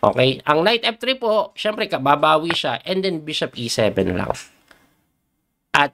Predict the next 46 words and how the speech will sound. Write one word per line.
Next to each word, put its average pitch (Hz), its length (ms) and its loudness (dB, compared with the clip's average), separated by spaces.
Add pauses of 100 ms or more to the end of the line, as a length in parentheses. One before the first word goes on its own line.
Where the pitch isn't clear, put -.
(120)
ito 156 160 -10
po'y 147 240 -8
lamang 127 320 -6
na 113 80 -12
sa 101 160 -6
white. - 240 -8
Bakit - 320 2
siya 480 240 -6
lamang 453 160 -6
sa 415 160 -8
white? 403 160 -6
Eh, 220 160 -8
equal 226 240 0
lang 202 160 4
naman. 156 240 4
Kung 277 160 2
titingnan 269 400 2
nyo 240 80 2
po, 196 80 -2
ang 202 240 4
weird 202 160 -2
po 190 160 0
nito 156 240 -2
na 131 240 -2
naharangan. 110 720 -2
Pangalawa, 233 560 2
underdevelop 208 800 -4
po 156 160 -12
siya 113 240 -10
eh. - 240 -20
Dahil 220 320 4
nilabas 226 240 2
niya 220 160 0
muna 202 240 4
yung 185 80 4
reina 151 240 2
niya. 151 160 4
Di 135 80 -2
ba 170 80 4
sabi 131 320 2
ko, 147 80 6
castle 127 400 -2
early, 131 240 -4
develop 113 400 -6
minor 110 240 -4
pieces. 123 560 2